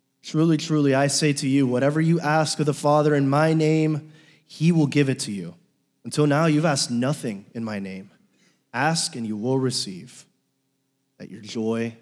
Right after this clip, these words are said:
may be full." The disciples were gonna experience great anguish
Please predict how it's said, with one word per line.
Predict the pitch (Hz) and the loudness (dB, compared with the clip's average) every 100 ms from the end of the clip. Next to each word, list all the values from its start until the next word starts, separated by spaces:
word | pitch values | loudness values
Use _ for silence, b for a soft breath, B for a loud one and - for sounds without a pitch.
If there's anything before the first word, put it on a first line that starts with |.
| _ | _
may | 104 101 | -10 -10
be | 98 | -10
full." | - - 95 82 - _ _ _ _ _ _ _ _ _ _ _ _ _ _ _ _ _ _ _ _ _ _ | -14 -12 -10 -10 -14 _ _ _ _ _ _ _ _ _ _ _ _ _ _ _ _ _ _ _ _ _ _
The | 120 | -6
disciples | 117 - 139 139 151 143 143 - - | -4 0 0 0 2 0 -2 -12 -10
were | |
gonna | 113 117 | -2 0
experience | 110 - - 131 127 127 123 - - _ _ _ 127 | 0 -4 -4 -2 0 0 -2 -6 -10 _ _ _ -18
great | - 156 165 190 220 220 - - | -4 0 4 4 4 2 -6 -2
anguish | 160 180 147 123 85 - - | 2 4 4 0 -2 -8 -12